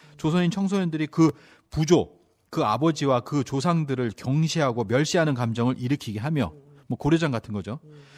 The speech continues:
Speaker 1: "그것을 하나의 기풍으로 만들고, 그 결과 조선의 청소년들이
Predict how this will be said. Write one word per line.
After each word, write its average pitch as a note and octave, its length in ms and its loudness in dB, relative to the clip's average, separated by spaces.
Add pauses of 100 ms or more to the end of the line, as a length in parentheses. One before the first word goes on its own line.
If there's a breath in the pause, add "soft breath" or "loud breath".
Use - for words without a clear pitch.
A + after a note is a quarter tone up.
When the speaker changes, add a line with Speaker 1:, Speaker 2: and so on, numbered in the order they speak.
(300 loud breath)
Speaker 1:
"그것을 F3+ 420 0
하나의 G3+ 180 0
기풍으로 F3 460 -2
만들고, C#3 400 -2
그 E3 200 0
결과 B2+ 440 -2 (260 soft breath)
조선의 F#3+ 320 -2
청소년들이 G3 680 -2